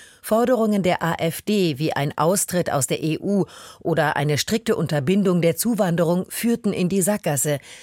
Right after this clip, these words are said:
Ein Abkoppeln vom Ausland wäre das Aus für die deutsche Wirtschaft. Auch Unternehmer in Thüringen zeigten sich besorgt über die Erfolge der A F D.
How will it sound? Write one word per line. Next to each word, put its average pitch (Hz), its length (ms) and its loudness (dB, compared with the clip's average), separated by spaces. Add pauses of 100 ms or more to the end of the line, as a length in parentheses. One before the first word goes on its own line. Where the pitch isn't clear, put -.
(200)
Ein 196 240 0
Abkoppeln 175 640 -2
vom 160 180 0
Ausland 160 640 0
wäre 185 200 0
das 202 280 0
Aus 190 320 0
für 175 140 -2
die 156 120 -2
deutsche 147 400 0
Wirtschaft. 135 560 -4 (560)
Auch 160 180 0
Unternehmer 214 520 4
in 180 160 0
Thüringen 156 520 0
zeigten 165 400 -2
sich 151 220 -2
besorgt 185 480 0
über 143 180 -2
die 139 120 0
Erfolge 147 540 0
der 139 220 -2
A 139 140 -2
F - 240 -4
D. 139 220 -2